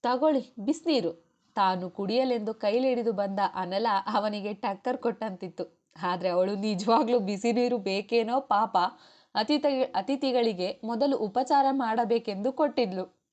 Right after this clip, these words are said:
ಪೆಚ್ಚಾದರೂ ಸಾವರಿಸಿಕೊಂಡು, "ನೋಡಿ ಮಿಸ್, ಬಿಸ್ನೀರು ನನ್ ಮಾತಿಗೆ ಬಿಸ್ನೀರ್ ಕೊಡಿ ಅಂದ್ರೆ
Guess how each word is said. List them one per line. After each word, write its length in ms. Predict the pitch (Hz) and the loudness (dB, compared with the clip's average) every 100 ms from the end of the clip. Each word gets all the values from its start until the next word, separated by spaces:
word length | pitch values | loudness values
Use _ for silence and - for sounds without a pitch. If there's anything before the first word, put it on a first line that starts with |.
| _ _ _ - - _ - | _ _ _ -20 -20 _ -2
ಪೆಚ್ಚಾದರೂ 800 | 220 196 - 240 233 214 247 233 | 0 0 0 2 2 2 0 0
ಸಾವರಿಸಿಕೊಂಡು, 1300 | - 214 233 262 240 233 208 214 240 220 226 - - - _ _ 190 | -2 -2 0 0 -2 -4 -6 -6 -2 -4 -4 -12 -20 -20 _ _ -10
"ನೋಡಿ 560 | 208 226 247 370 - _ | -4 -2 0 0 -4 _
ಮಿಸ್, 340 | 214 240 294 - - _ - - | -6 -2 -2 -4 -18 _ -20 -12
ಬಿಸ್ನೀರು 640 | 196 254 - 330 320 247 | -6 -6 -2 0 2 2
ನನ್ 340 | 277 208 196 | 0 -2 -4
ಮಾತಿಗೆ 560 | 185 180 254 262 196 214 | -2 0 0 0 -2 -4
ಬಿಸ್ನೀರ್ 540 | - 202 208 - 254 | -4 -8 -10 -4 -4
ಕೊಡಿ 340 | 254 226 202 190 | 0 -2 -2 -4
ಅಂದ್ರೆ 340 | 175 165 165 | -4 -4 -6